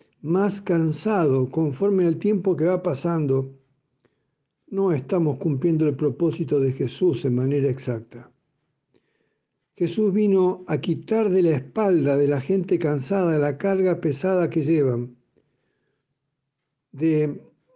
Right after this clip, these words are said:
y muchas veces esa carga pesada que están llevando está, eh, así de pesada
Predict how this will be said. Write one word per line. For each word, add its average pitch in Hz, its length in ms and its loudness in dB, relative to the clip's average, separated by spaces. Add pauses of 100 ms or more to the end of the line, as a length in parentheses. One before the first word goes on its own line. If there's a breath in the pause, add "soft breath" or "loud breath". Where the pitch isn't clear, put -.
(100)
y 180 140 2
muchas 190 440 2
veces 147 520 0
esa 180 360 -2
carga 170 460 0
pesada 151 600 0
que 139 180 0
están 175 280 0
llevando 151 680 0 (1000)
está, 175 840 0 (680)
eh, 156 420 -2
así 139 360 -2
de 208 160 4
pesada 147 840 0